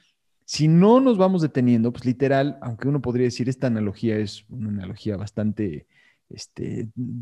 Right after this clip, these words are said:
pues, i-, infantil, pero es que así nos pasa. O sea, estás, pa, pa, trabajando, pero no avanzas, realmente no estás avanzando en lo importante. Entonces, el primer punto es reconocer cuál es el objetivo del día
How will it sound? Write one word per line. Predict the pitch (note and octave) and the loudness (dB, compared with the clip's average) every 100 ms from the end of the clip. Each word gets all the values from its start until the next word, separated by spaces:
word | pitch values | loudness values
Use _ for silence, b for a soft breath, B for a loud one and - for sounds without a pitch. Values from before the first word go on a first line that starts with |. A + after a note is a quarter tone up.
| B2 | -14
pues, | - A#2+ - - - | -14 -14 -14 -18 -12
i-, | - B2+ D3+ | -8 -2 0
infantil, | D3 B2 B2+ B2 C#3 C#3+ | 0 0 -2 2 4 4
pero | - C3+ C#3 | 2 2 2
es | D#3 | 0
que | - | -2
así | F3 - | -2 0
nos | G#3 F#3 | 0 0
pasa. | - G3+ - A#2+ | -2 -4 -4 -6
O | |
sea, | C3 | -6
estás, | B2 - D3+ | -8 -6 -8
pa, | - G#3+ G#3 - | -6 -8 -8 -8
pa, | A3+ | -8
trabajando, | F#3+ D#3+ D3 E3+ E3 E3+ b b b b b _ | -4 -4 -4 -4 -6 -8 b b b b b _
pero | D#3+ D#3 | 2 4
no | D#3+ G3 | 4 2
avanzas, | G3+ A#3+ B3+ A#2 - A#2+ | 2 0 -2 -6 -8 0
realmente | C#3+ E3 F#3 F#3+ F3 | 2 4 4 2 2
no | D#3+ | 0
estás | - E3 | -2 -2
avanzando | C3+ A#2+ B2+ C3 | 0 0 2 2
en | C3 | 4
lo | A2 | 2
importante. | F#2 F2 - A2 G#2+ | 0 -6 -4 -2 -2
Entonces, | A#2 D3+ F3 E3+ | -2 0 2 0
el | C#3+ | 0
primer | A#2 D#3+ F3 A#3 A#3+ | 0 0 2 0 0
punto | - F3+ D#3 A#2 A#2 - _ _ _ _ _ _ _ _ b b b _ - | 2 2 2 0 -2 -6 _ _ _ _ _ _ _ _ b b b _ 0
es | F3 F#3+ F#3+ - - _ _ - | 4 4 2 -8 -14 _ _ -8
reconocer | B2+ C#3 A#2 C3 B2 B2 D#3 D#3+ - | 0 0 2 0 2 2 0 0 2
cuál | E3 F#3 G#3 | 2 4 2
es | G3 D3+ | 0 2
el | A#2+ | 4
objetivo | A2+ - - G#2+ - C3+ D3 C3 | 2 0 -4 -4 0 2 2 2
del | G#2+ G2 | 0 0
día | A2 G#2+ B2+ F3 | 0 0 -2 -10